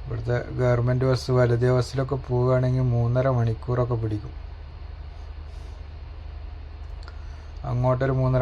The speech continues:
മണിക്കൂർ, ഇങ്ങോട്ടൊരു മൂന്നര മണിക്കൂർ, ഏഴ് മണിക്കൂർ അങ്ങനെ തന്നെ പോകും വണ്ടിയിൽ തന്നെ. അപ്പൊ നമ്മള് ഇവിടെ എത്തി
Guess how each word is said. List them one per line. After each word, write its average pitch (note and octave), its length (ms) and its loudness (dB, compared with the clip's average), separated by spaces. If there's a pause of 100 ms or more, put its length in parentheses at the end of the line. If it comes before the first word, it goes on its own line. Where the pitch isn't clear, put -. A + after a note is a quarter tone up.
മണിക്കൂർ, B2+ 360 0
ഇങ്ങോട്ടൊരു A#2+ 460 4
മൂന്നര A2+ 320 2
മണിക്കൂർ, A2 360 -2 (280)
ഏഴ് A#2+ 260 2
മണിക്കൂർ A#2 480 2
അങ്ങനെ A#2 340 2
തന്നെ A#2 220 4
പോകും G#2+ 260 0
വണ്ടിയിൽ G#2+ 400 0
തന്നെ. A#2 180 -2 (2250)
അപ്പൊ A#2+ 200 -4
നമ്മള് A#2 240 2 (1000)
ഇവിടെ A#2+ 320 4
എത്തി - 240 -2